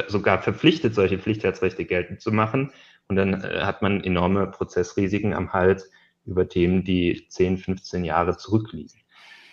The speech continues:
Ähm, also das sind so diese Zukunftsrisiken, äh, die immer so mitrastern, weil die zwingend in den Vertrag gehören und die müssen aber auch besprochen werden, weil das hat natürlich für die Zukunft in der Familie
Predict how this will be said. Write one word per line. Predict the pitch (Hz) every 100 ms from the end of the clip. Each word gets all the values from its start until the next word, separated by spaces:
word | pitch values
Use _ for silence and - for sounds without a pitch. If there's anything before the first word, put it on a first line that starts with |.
| 87
Ähm, | 87 90 87
also | 87 90
das | 95 104
sind | 113
so | 101 101 101 - -
diese | 104 95 92 - - _ _ - 151 131
Zukunftsrisiken, | - 151 113 101 - - 110 123 120 117 127 139 143 - - _ -
äh, | - 87
die | 98 104 104
immer | 117 113
so | 104
mitrastern, | 101 120 - 90 98 - 113 120 131 135 - -
weil | 92 95
die | 107 104
zwingend | - 107 127 135
in | 104
den | 104 104
Vertrag | 95 - - -
gehören | 175 170 180 185 214 - -
und | 139
die | 117
müssen | 131 -
aber | 107 110
auch | 104
besprochen | - - - 147 180 120
werden, | 90 82 82
weil | 98
das | 95 -
hat | 117 127
natürlich | 113 - 117 117 113 113 _ _ _ _
für | - 92
die | 85
Zukunft | - 160 185 208 208 - -
in | 104
der | 95
Familie | 92 90 110 147 156 156 156 135